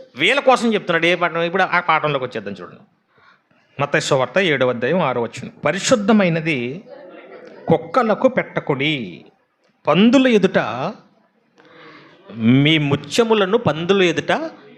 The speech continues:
వేయకుడి." ఉమ్. ఒకవేళ ముత్యములు పందుల ఎదుట వేస్తే, "వాటినవి కాళ్ళతో తొక్కి మీ మీద పడి మిమ్మల్ని చీల్చివేయును" అన్నాడు.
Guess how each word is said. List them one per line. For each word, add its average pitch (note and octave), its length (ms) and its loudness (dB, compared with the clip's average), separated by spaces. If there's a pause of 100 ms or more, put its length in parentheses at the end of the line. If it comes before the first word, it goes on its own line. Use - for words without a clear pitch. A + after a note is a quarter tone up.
వేయకుడి." C#3 1120 -2 (580)
ఉమ్. C3+ 300 -2 (1000)
ఒకవేళ F3+ 640 0
ముత్యములు G#3 600 0
పందుల F#3 380 0
ఎదుట F3+ 200 -2
వేస్తే, D3+ 680 -2 (1120)
"వాటినవి D#3 1040 2
కాళ్ళతో B2+ 400 0
తొక్కి F3+ 720 -4 (1120)
మీ C#3 440 0
మీద C#4 180 4
పడి B3 300 2
మిమ్మల్ని G#3+ 360 0
చీల్చివేయును" F3 960 -2
అన్నాడు. C3 400 -10